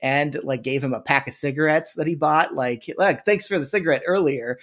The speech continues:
Here's a whole pack." And it's just like, Keanu, you're so awesome. <laughs> Like, those little things are beautiful when it comes to, like, a star doing it. And the key here also is he's a beautiful man and he has beautiful, long, flowing hair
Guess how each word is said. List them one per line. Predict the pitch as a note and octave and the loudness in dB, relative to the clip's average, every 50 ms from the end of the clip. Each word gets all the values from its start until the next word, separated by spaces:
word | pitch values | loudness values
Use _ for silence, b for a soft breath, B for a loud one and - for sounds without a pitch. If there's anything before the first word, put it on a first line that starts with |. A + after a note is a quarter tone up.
| B B B | B B B
Here's | - F#3+ F#3 D#3+ - | 4 4 4 6 4
a | D#3 | 4
whole | B2 F3 D3+ C3 - | 4 4 2 2 2
pack." | - F3 E3 D3 B2 A#2+ | 2 2 2 2 2 0
And | - C#3 | -2 -6
it's | C3+ - | -6 -6
just | F3+ - | -6 -2
like, | - E3+ D#3 - B B B B | -2 -2 -2 -2 B B B B
Keanu, | - - A#3+ B3 B3 B3+ B3+ C4 G#3+ F#3 D3+ - - b b b b | -8 -2 2 2 4 4 4 2 2 0 -6 -12 -18 b b b b
you're | F3 G#3+ D4+ D#4 | 4 4 4 6
so | - - F4+ E4 - | 6 4 2 2 2
awesome. | - C#3+ D#3+ G3 G#3 - - B2 - - A#2+ | 2 2 2 2 2 0 -2 -2 -4 -6 -6
<laughs> | A#2+ | -2
Like, | - D#3+ D3 C#3+ C3 - B B B B | 2 2 2 2 2 -2 B B B B
those | E3 G#3+ A#3+ B3+ - | 10 10 10 10 6
little | B3 A#3 G#3+ F#3+ E3+ | 4 2 0 0 0
things | - F3+ E3+ E3+ E3 D3 C3+ | 0 0 0 0 -2 -2 0
are | C#3+ C3+ | 0 -2
beautiful | C3 A2 C3 C#3 D3 F3 E3+ C#3+ - - B2+ A#2+ A#2 A2 | -2 -4 -4 -2 0 0 0 0 -2 -2 -4 -4 -4 -4
when | B2 B2+ C3 | -4 -4 -6
it | C3+ | -4
comes | - D3+ C#3+ C3+ B2 - | -4 -4 -2 -2 -4 -4
to, | - C3+ B2+ | -4 -4 -2
like, | B2 A#2+ A2+ A2 G#2+ G#2+ - B B B B | -2 -2 -2 -4 -6 -8 -12 B B B B
a | - C3+ | -4 -4
star | C3+ - - - D#3 D3+ C#3+ B2 A2+ G#2+ G#2 G2+ G#2+ A2 B B B B B B B - B2+ | -2 -2 0 2 4 4 6 4 2 0 -4 -6 -10 -12 B B B B B B B -14 -4
doing | - D#3+ F3 E3+ C#3 B2+ A2 G#2+ | 4 6 6 6 6 4 0 -2
it. | G2+ G#2+ - - b b b b b _ - | -4 -6 -8 -10 b b b b b _ 6
And | D3 D3 D3 C#3+ C3+ C3 C3+ - - - - | 8 8 8 8 6 4 2 -2 -8 -6 -4
the | C3+ C3+ C3+ - _ - | -4 -4 -4 -6 _ -12
key | - - A3 E3 | -8 -4 -4 -4
here | C#3 - F3+ D#3 C3+ C#3 | 0 2 2 4 4 4
also | D3 D3+ D3 - B2 A2 G#2+ G#2+ A2+ - _ | 2 2 2 0 -2 -4 -4 -6 -10 -10 _
is | B2+ B2 - | -10 -8 -8
he's | C#3 C3+ C3+ | -8 -8 -6
a | A#2+ | -8
beautiful | A2 A2 B2+ C3+ B2+ A#2 - A2+ A2 | -6 -6 -4 -4 -4 -6 -6 -10 -10
man | G#2+ A2+ G2+ F#2+ F2+ E2+ - C#3+ C#3 F3+ - | -10 -10 -12 -14 -14 -14 -14 -14 -14 -10 -8
and | C3+ B2+ | -8 -4
he | A#2+ C#3+ | -2 -2
has | C3+ A#2 G#2+ | -2 -2 -4
beautiful, | A2 B2+ C3 C#3 D#3 E3 - - E3+ D#3+ C3+ | -6 -4 -2 -2 -2 -2 0 2 2 2 2
long, | A#2+ B2 A#2+ B2 C3 C3 C3 C3+ C3 | 2 0 0 2 2 2 2 0 -2
flowing | - - F3 C#3+ B2+ B2+ C3+ C3+ A#2+ | -2 0 2 2 4 2 0 -2 -2
hair | A#2 A#2 A2+ A2+ A2 A#2+ C3 C#3 D#3 | -4 -4 -4 -4 -2 -2 -2 -4 -4